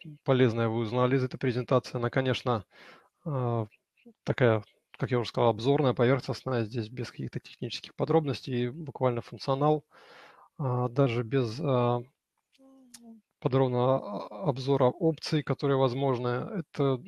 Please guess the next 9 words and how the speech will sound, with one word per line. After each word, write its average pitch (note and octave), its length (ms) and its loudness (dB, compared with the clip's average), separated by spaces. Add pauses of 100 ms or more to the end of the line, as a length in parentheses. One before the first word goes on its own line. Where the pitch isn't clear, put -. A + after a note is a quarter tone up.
(160)
соответственно, - 500 -8
дальше C#3+ 300 2
уже, C3+ 340 2
если B2+ 280 -2
вдруг C3 220 -6
заинтересуют B2+ 480 -6
какие-, - 280 -6
какие-то - 460 -8
продукты, C#3+ 540 -2